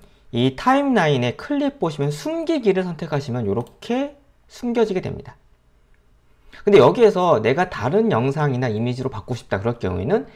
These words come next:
이 가운데 부분에 있는 편집을 선택하시면 됩니다. 그럼 다시 위로 뭔가가 떠오르게 됩니다.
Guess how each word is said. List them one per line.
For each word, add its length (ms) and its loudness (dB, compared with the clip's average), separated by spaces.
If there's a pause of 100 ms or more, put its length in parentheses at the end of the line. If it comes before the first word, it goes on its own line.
(140)
이 80 -6
가운데 640 4
부분에 440 -2
있는 240 -2
편집을 580 -4
선택하시면 440 -6
됩니다. 320 -14 (540)
그럼 160 -2
다시 480 -4
위로 280 2
뭔가가 380 -4
떠오르게 380 2
됩니다. 380 -12